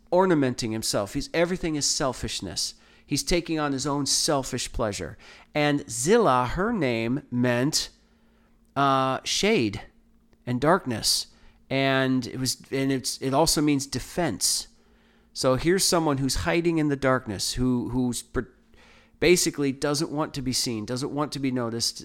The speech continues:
uh, uh, doesn't want the light to shine upon them. And now, and that, that's important because now I'm gonna talk about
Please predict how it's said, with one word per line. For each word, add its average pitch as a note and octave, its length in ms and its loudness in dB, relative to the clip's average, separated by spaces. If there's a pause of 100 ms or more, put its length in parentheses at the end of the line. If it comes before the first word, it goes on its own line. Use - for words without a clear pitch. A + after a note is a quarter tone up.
uh, G#2 420 -6 (640)
uh, A2+ 160 -6
doesn't C3 320 0
want D#3 380 2
the C3+ 100 -2
light B2+ 320 -4
to - 80 -8
shine A#2 320 -4
upon G#2 380 0
them. F#2+ 260 -8 (2000)
And D3+ 180 0
now, F3 360 2
and C#3 280 -4
that, C3 240 -6
that's F3+ 240 0
important E3+ 580 0
because C#3 320 -2
now E3+ 180 0
I'm C#4 120 0
gonna D#3+ 160 -2
talk C#3 340 0
about A#2 480 -2